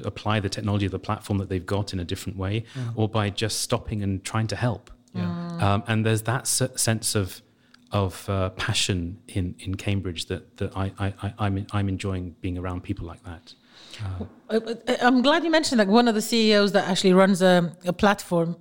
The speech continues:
Speaker 3: um, that I know, early in the covid days, he literally hired a three D printer and started printing, um, shields for N H S staff 'cause the N H S staff didn't have enough. And I just thought he literally put his business on hold to make that happen.
Speaker 1: Yeah.
Speaker 3: And I just thought, you don't get that in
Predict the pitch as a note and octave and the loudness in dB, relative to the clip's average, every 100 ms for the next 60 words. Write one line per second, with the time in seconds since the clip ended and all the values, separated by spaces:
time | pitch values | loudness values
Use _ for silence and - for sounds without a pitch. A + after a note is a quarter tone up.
0 | - F3 E3+ E3+ E3+ E3+ F#3 F#3 E3+ E3+ | -2 0 2 2 2 4 6 6 4 4
1 | G3 G3+ G3 F#3 F3+ G#3 F#3 F#3 D#3+ E3+ | 4 4 2 0 0 2 4 2 4 4
2 | E3+ - - - - - A3+ A#3+ - A3 | 2 -2 -14 -14 -8 2 6 6 4 0
3 | G#3+ A3+ G#3+ F3 E3+ A3 G#3+ F#3+ - A3+ | 2 4 4 2 0 2 4 2 0 0
4 | F3+ F3+ E3 - G3 F3 A3 F#3 F#3 F3+ | 2 0 0 2 2 2 2 2 0 -2
5 | - - F3+ F3+ E3 - A3 F3 - F3+ | -4 0 4 4 2 4 4 4 2 2
6 | F3+ F3 F3 E3+ - G3+ D#3+ D3+ - E3+ | 4 4 2 0 2 2 0 -4 -4 -4
7 | - - D#3 F#3 F3+ F#3 - F#3 F3 E3+ | -4 -4 2 4 4 2 2 0 -2 -2
8 | F3 E3+ F#3 E3+ C#3+ - - - - - | -2 0 0 0 -2 -16 -20 -18 -16 -12
9 | - G#3 G3+ G#3 A#3 A#3+ C4+ - A3 A3+ | 2 2 2 2 4 4 2 2 0 2
10 | A3 F#3 A#3 G3+ F#3+ F3 F#3+ E3+ E3 - | 2 4 2 0 0 2 4 2 -2 -2
11 | F3+ E3+ E3+ - F#3 - D#3+ E3 - B2 | 0 0 0 0 -2 0 -4 -6 -4 0
12 | A2 G3 G3 F#3 F#3 G#3 G3 F#3+ - - | 2 2 0 0 0 6 6 4 -8 -4
13 | C#4+ F#4+ G#3+ A3 E3 F2 - - F#3 F3 | 2 4 4 2 0 -4 -8 0 4 4
14 | F3 | 2